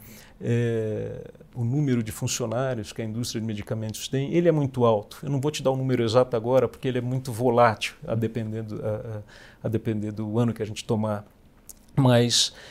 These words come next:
ele tem uma característica muito importante, que é o perfil educacional. Se você olhar de, dos funcionários de uma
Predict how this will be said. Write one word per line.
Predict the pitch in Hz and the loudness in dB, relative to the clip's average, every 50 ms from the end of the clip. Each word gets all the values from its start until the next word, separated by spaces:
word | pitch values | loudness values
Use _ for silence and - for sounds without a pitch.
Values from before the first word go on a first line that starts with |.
| - - - | -20 -8 -4
ele | 135 123 | -4 -2
tem | - - | 2 4
uma | 151 156 | 4 4
característica | 151 - 151 135 131 156 143 127 - 151 | 6 6 4 4 2 0 0 0 -2 -4
muito | 139 143 - - | -4 -4 -2 -2
importante, | 151 151 156 139 135 - - 143 147 - - | 0 2 2 2 2 0 -2 -6 -4 -4 -2
que | - | 0
é | 160 | -2
o | 156 | 2
perfil | - 175 165 147 - - 185 175 | 4 4 4 4 4 2 2 2
educacional. | 156 135 123 127 110 - - 123 110 107 107 104 107 | 4 2 2 -2 -4 -6 -6 -8 -6 -6 -8 -8 -8
Se | 107 - - | -10 -10 -6
você | 127 139 139 - - 180 | -4 -2 -2 0 2 4
olhar | 165 143 123 127 127 123 113 107 - - - - - - - - - | 4 6 6 6 6 6 4 4 0 -10 -20 -20 -20 -20 -20 -16 -12
de, | 117 117 110 | -8 -8 -8
dos | - - - - | -6 -6 -4 -2
funcionários | - 139 123 - - 120 117 120 120 113 110 101 | 0 0 0 2 0 -2 0 0 0 0 0 -2
de | 101 101 | -4 -6
uma | 110 107 107 104 104 104 101 | -6 -6 -6 -6 -6 -8 -10